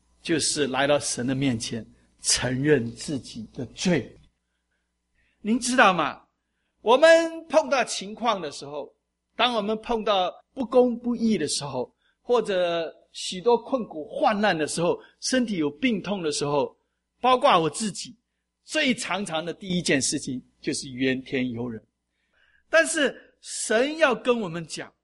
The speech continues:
在神的烈怒之中的时候，不要一直怨天尤人。怨天尤人是在所难免，但是你不要一直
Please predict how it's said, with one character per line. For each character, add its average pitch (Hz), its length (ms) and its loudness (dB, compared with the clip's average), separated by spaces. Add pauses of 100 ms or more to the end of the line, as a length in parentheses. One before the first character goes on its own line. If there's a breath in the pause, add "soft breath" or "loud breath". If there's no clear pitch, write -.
(120)
在 233 180 -2
神 196 440 -4
的 240 120 -4
烈 233 360 -2
怒 208 240 -8
之 175 200 -14
中 165 260 -8
的 143 80 -10
时 139 120 -12
候， 127 140 -12 (540)
不 254 100 -4
要 247 420 0
一 302 340 0
直 165 440 -2 (180)
怨 165 220 -2
天 147 220 -2
尤 127 180 -6
人。 113 160 -12 (300)
怨 294 160 -6
天 294 180 -2
尤 254 140 -2
人 214 220 0
是 214 180 -8
在 214 240 -2
所 139 200 -10
难 127 240 -10
免， 143 260 -8 (320 loud breath)
但 302 180 2
是 294 120 -6
你 247 80 -2
不 277 200 -6
要 277 340 -2
一 294 300 2
直 175 420 -6